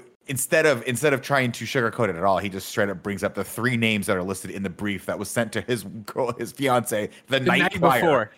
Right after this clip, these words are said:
Speaker 1: The night before.
Speaker 2: This is like how
Speaker 1: Uh,
Speaker 2: when you're a kid and, like, you try to be, like, sly with something you heard thirty seconds ago. <laughs> Or, you
Speaker 1: Yeah.
Speaker 2: know what I mean? <laughs> You know what I mean? Like, you ask your parents about, like, "Hey, what's,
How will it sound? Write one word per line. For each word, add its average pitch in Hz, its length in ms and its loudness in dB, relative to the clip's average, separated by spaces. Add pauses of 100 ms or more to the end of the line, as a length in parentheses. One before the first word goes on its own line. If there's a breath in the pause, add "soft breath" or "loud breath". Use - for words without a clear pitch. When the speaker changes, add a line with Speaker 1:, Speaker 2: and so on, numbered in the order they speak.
(120)
Speaker 1:
The 135 120 2
night 147 460 0
before. 110 600 0 (220 loud breath)
Speaker 2:
This 170 160 -2
is 214 80 -2
like 214 180 4
how 185 180 4
Speaker 1:
Uh, 180 40 4
Speaker 2:
when 170 100 0
you're 165 140 2
a 151 80 0
kid 143 280 -2
and, 131 60 -10
like, 120 180 -6
you 120 120 -6
try 117 220 0
to 117 80 -2
be, 117 120 -6
like, 110 160 -4
sly 113 380 -2
with 117 180 -8
something 117 260 -8
you 110 160 -8
heard 110 300 -4
thirty 104 240 -4
seconds - 420 -6
ago. - 380 0
<laughs> 302 300 4
Or, 190 160 6
you 208 120 6
Speaker 1:
Yeah. 208 120 2
Speaker 2:
know - 60 -
what - 140 -2
I 247 40 4
mean? 311 140 2
<laughs> - 40 -14
You 226 80 4
know 240 80 2
what 202 120 0
I 185 40 4
mean? 185 240 2
Like, 165 200 0
you 196 340 0
ask 190 260 -2
your 196 140 4
parents 175 360 2
about, 170 240 4
like, 160 180 4
"Hey, 269 160 6
what's, 269 300 0